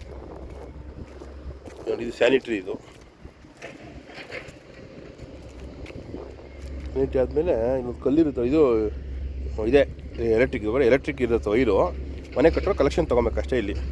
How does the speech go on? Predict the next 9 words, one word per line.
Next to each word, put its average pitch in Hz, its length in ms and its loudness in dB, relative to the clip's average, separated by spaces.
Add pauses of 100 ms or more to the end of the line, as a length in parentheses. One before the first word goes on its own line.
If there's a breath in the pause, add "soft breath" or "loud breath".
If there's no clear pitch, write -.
(1000)
ಅಪ್ರೂವ್ 160 320 10 (200)
ಮಾಡ್ಸ್ಕೊಂಡಿರ್ಬೇಕು, 117 500 0
ಪ್ಲ್ಯಾನ್ 143 200 10
ಅಪ್ರೂವ್ 156 240 2
ಮಾಡ್ಸ್ಕೊಂಡಿರ್ಬೇಕು. 113 640 0 (1160)
ಫಾರ್ಟಿ 135 260 6
ಸಿಕ್ಸ್ಟಿಗೆ 120 360 -2 (1500)
ಅಪ್ರೂವ್ 165 240 -2
ಮಾಡಿಸ್ಕೊಂಡ್ಮೇಲೆ 151 500 0